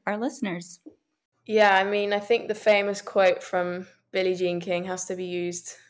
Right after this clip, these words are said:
Speaker 2: in every sense around pressure, that pressure is a privilege. Um, and it's something that I do remind myself of, the fact that I have put myself in this position, and paddle is the sport that I want to play, and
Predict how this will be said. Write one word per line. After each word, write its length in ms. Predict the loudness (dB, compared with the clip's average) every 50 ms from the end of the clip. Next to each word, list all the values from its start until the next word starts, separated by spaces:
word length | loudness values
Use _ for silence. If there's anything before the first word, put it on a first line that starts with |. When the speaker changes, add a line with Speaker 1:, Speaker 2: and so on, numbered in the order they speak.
| _ _
Speaker 2:
in 140 | -2 2 4
every 200 | 4 4 4 2
sense 320 | -2 -2 -2 -2 -2 -2 -2
around 280 | 0 0 0 -2 -2
pressure, 440 | -4 -6 -6 -6 -6 -6 -4 -2 -2
that 180 | -2 -2 -2 -4
pressure 640 | -4 -6 -4 -4 -2 -2 0 0 0 0 -2 -2 -4
is 140 | -6 -6 -6
a 40 |
privilege. 680 | -6 -4 -2 -2 0 0 0 -2 -2 -4 -8 -12 -12 -6 -2 0
Um, 480 | 2 2 2 0 0 -2 -4 -6 -4 -2
and 100 | 0 0
it's 120 | 2 2
something 240 | 0 0 2 0 2
that 80 | 2 2
I 80 | 2
do 160 | 2 2 2 2
remind 260 | 2 2 2 0 0 0
myself 560 | -2 -4 -2 0 0 0 -2 -4 -8 -6 -2
of, 320 | 0 0 0 -2 -6 -16 _ _ _ _ _ _ _ _ _ _ _ _ _
the 60 | -2 2
fact 300 | 4 6 6 6 4 4
that 80 | 6
I 100 | 6 6
have 340 | 6 6 6 6 6 6 2 -4 -14 -8
put 160 | -6 -4 0
myself 540 | 2 2 2 2 4 4 4 4 2 -2 -8 _ -6
in 80 | -4
this 140 | -2 -2 -2
position, 640 | -4 -6 -4 -2 -2 -2 -2 0 0 0 0 0 -2
and 320 | -2 -2 -2 -2 -2 -4 -4
paddle 460 | -2 0 2 4 4 4 4 2 2
is 160 | 0 -2 -2 -4
the 80 | -6
sport 320 | -6 -4 0 0 0 2 2
that 100 | 2 4
I 80 | 4
want 220 | 4 2 0 -2 -6
to 80 | -10
play, 320 | -4 2 4 4 4 4 2
and 300 | 0 -2 -2 -4 -6